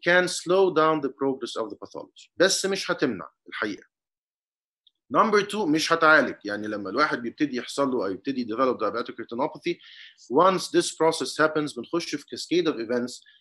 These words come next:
فالميتابوليك control is one of our tools اللي احنا بنحاول ان احنا نكنترول بيها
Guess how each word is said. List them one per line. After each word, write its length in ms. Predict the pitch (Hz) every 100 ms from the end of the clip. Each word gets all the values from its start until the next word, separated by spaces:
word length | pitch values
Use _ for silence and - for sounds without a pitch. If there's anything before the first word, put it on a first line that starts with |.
| _ _
فالميتابوليك 960 | 135 131 117 117 113 139 185 - 196 196
control 540 | 196 185 - 180 185 160
is 100 | 131 - 127
one 300 | 170 190 185 -
of 160 | 165 160 -
our 260 | 143 156 151
tools 600 | - 190 196 175 180 127
اللي 120 | 127
احنا 140 | 151 143
بنحاول 500 | 123 - 156 160 131
ان 120 | 131
احنا 200 | 139 131
نكنترول 520 | 120 117 107 131 123
بيها 320 | 113 117 113